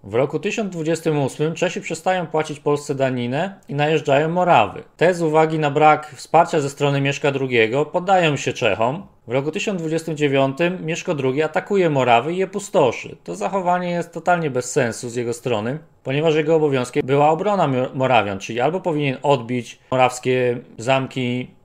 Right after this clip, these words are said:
i miasta z rąk Czech, albo powinien najechać na Czechy. Jednak on spustoszył ziemię, które powinien ochraniać. Z tego powio-, powodu inni polscy lennicy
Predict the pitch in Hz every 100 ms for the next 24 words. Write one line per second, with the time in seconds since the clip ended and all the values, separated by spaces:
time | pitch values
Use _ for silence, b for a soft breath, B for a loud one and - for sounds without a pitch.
0 | _ 123 127 117 - 123 127 123 127 113
1 | - 117 147 - b 117 135 151 151 120
2 | 135 160 147 101 117 123 147 - 196 180
3 | - - 220 117 139 185 - 120 139 156
4 | 156 _ - 123 - 156 156 156 123 123
5 | 135 151 151 143 139 120 110 127 139 151
6 | 131 92 - - - 170 196 196 160 139
7 | 147 - - 156 135 127 147 - 233 233
8 | 175 139 135 127 147 139 131 113 110 147
9 | 151